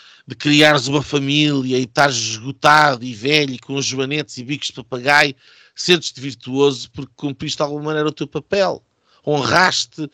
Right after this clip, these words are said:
o teu papel, foste um bom pai, és um bom avô,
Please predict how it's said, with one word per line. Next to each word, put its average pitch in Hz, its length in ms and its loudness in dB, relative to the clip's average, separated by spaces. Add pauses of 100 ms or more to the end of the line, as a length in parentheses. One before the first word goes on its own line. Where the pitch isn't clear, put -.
(280)
o 131 100 -4
teu 147 180 2
papel, 147 480 4
foste - 320 -8
um 127 100 -6
bom 139 220 -2
pai, 135 500 4 (380)
és 127 200 -2
um 139 120 -2
bom 143 280 0
avô, 135 540 4